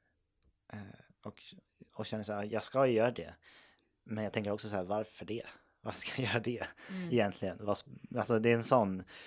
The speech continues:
Speaker 1: eh, känsla av att, ja. Jag skulle helst bara vilja åka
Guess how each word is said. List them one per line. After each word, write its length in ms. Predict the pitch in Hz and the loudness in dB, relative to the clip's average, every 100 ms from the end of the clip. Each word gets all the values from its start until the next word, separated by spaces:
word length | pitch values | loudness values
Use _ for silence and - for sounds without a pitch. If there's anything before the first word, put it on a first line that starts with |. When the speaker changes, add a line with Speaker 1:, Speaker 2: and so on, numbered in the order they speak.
| - - - _ | -18 -20 -20 _
Speaker 1:
eh, 440 | - 98 90 87 | -4 -2 -4 -8
känsla 400 | 95 107 95 98 | -6 -4 -2 -4
av 100 | 90 | -4
att, 280 | 90 - - - _ _ _ _ _ _ _ _ | -6 -10 -16 -18 _ _ _ _ _ _ _ _
ja. 300 | 214 101 - - _ _ _ _ _ _ _ _ _ _ _ _ _ _ _ _ _ _ | -12 -10 -10 -14 _ _ _ _ _ _ _ _ _ _ _ _ _ _ _ _ _ _
Jag 120 | 110 | -8
skulle 180 | - 117 | 0 2
helst 260 | 110 117 - | 2 2 4
bara 140 | 101 | 2
vilja 280 | 98 95 95 | 4 -2 -4
åka 360 | 90 - 87 | -6 -8 -10